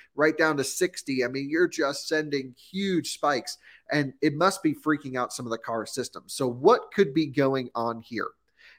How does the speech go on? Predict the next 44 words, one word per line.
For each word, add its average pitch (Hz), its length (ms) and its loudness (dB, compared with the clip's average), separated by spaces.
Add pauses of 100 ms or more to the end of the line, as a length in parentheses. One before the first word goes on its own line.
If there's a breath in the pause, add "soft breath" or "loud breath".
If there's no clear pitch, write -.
Um, 127 520 2 (160)
well, 180 320 8
the 160 100 6
first 226 460 2 (320)
situation 170 600 2
could 156 160 -2
be 165 120 0
software. 123 640 -2 (360 soft breath)
And 131 160 0
I 135 100 6
have 135 120 2
some 131 160 -4
friends 143 440 4
that, 135 340 4
that, 139 160 6 (200)
you 151 140 4
know, 123 220 4
are 143 100 6
just 156 260 0
convinced 160 600 4
this 147 180 0
is 131 100 0
bad 131 300 2
software. 123 680 2
And, 113 140 -2 (320 soft breath)
you 131 140 -2
know, 123 140 4
uh, 120 180 6
that, 135 300 2
that 165 180 8
could 190 240 8
be 180 80 6
a 165 80 8
possibility. 147 640 2
Again, 120 340 0
we're 127 120 -4
just 135 280 -4
spitballing 113 480 -2
here. 95 220 -8 (340 soft breath)
It 135 160 -6
could 175 180 4
be 170 120 6
that 156 200 4
the, 139 380 0